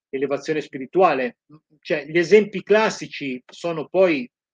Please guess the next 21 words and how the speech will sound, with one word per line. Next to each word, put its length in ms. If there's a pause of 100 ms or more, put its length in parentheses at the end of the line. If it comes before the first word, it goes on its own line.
(160)
cioè, 280
quando 300
vediamo 460
che, 360 (500)
eh, 280
la 160
vita 240
del 120
cittadino 480
medio 420
è 140
votata 840 (1080)
a, 520
a, 680
a 180
passare 440
i 40
pomeriggi 420
nei 120
centri 320
commerciali, 1300